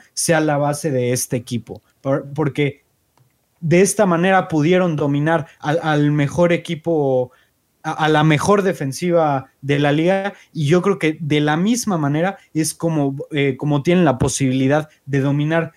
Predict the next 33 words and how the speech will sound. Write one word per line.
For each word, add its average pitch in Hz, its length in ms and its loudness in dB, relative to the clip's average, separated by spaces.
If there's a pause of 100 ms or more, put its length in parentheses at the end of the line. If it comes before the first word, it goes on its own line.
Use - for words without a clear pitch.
(160)
tanto 139 420 2
a, 135 320 2
tanto 143 240 -2
a 131 80 -2
Tampa 175 320 0
Bay 170 280 0 (160)
como 135 200 0
a 131 80 -4
cualquier 139 400 0
otro 156 220 -2
equipo 147 380 -6
que - 80 -12
se 127 160 -6
llegaran 139 320 0
a 135 40 2
encontrar 123 340 0
en 147 60 4
el 120 140 2
Super 127 380 0
Bowl 143 240 6
en 131 100 2
caso 135 280 -2
de 117 100 -4
que 120 100 -8
ganen, 127 240 -2 (180)
que 147 120 4
eso, 151 180 4
bueno, 143 240 4
lo 139 140 2
dejaremos 151 420 0
para 135 180 -2
otro 123 240 -2
podcast. - 440 -8